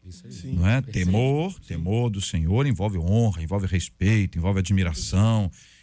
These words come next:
Speaker 3: envolve aquele constrangimento da presença do Deus Santo, né?
Speaker 2: Sim.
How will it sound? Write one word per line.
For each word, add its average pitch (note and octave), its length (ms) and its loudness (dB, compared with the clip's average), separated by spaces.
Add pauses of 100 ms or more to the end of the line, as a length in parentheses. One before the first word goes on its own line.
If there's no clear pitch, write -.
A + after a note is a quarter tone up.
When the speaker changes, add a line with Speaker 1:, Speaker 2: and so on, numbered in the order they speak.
Speaker 3:
envolve F#2 340 -2
aquele A#2+ 220 -2
constrangimento D3 1000 0
da G#2 100 -2
presença A2 480 0
do G2+ 80 -2
Deus G#2 240 0
Santo, G#2 640 2
né? A#2+ 180 2
Speaker 2:
Sim. A2 80 -10